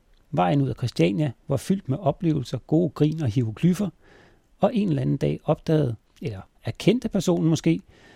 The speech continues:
at nu var der gået så lang tid, uden at man nogensinde var nået ud af Christiania, at man lige så godt bare kunne blive boende.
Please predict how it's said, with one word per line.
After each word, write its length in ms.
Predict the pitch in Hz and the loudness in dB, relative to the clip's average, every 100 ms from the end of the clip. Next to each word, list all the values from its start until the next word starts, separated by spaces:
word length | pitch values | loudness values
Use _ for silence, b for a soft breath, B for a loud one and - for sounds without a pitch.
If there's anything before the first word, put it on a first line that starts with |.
| b b | b b
at 140 | 175 - | -2 0
nu 120 | 190 | 2
var 100 | 190 | 2
der 80 | 165 | 0
gået 240 | 139 151 | -2 -2
så 80 | 160 | -4
lang 200 | 147 - | -6 -8
tid, 260 | - 196 247 _ _ | -6 -6 -8 _ _
uden 180 | - 226 | 2 4
at 60 | 202 | 6
man 100 | 147 | 4
nogensinde 460 | 165 240 - 156 | 4 0 2 2
var 80 | 143 | 2
nået 180 | 127 117 - | 2 -2 -2
ud 140 | 240 | -2
af 80 | 214 | -2
Christiania, 520 | 139 - 143 143 131 - _ _ - | -4 -2 -2 -2 -6 -10 _ _ 0
at 80 | |
man 120 | 170 151 | 2 2
lige 100 | 127 | 0
så 80 | |
godt 240 | 156 131 - | -4 -6 -4
bare 160 | 131 | -4
kunne 140 | 139 - | -4 -4
blive 140 | 139 | -4
boende. 400 | - 110 98 117 | -4 -6 -6 -8